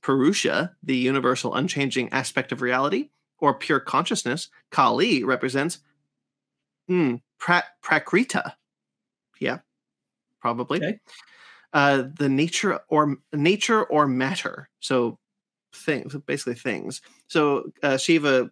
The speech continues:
Speaker 1: kind of a more ex-, existential god, whereas Kali is more physical god.
Speaker 2: Sure.
Speaker 1: Um, the two of them are seen as, as necessary sides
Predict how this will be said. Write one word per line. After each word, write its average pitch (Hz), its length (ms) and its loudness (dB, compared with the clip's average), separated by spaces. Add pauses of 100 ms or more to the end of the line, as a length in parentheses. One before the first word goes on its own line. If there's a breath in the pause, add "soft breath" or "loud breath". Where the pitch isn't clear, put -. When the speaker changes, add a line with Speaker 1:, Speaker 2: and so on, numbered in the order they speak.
(120)
Speaker 1:
kind 143 140 0
of 127 60 0
a 123 40 -4
more 131 220 2
ex-, 127 180 -4
existential 135 760 -4 (120)
god, 117 420 0
whereas 117 420 -2
Kali 120 440 0
is 113 260 -6 (260 soft breath)
more 135 180 -2
physical - 420 -2
god. - 340 -10 (560)
Speaker 2:
Sure. - 300 -6 (600 soft breath)
Speaker 1:
Um, 139 340 4
the 139 80 -2
two 202 180 4
of 220 60 6
them 202 100 4
are 185 60 4
seen 180 220 4
as, 147 240 0 (200)
as 135 440 2
necessary 165 600 2
sides 123 520 0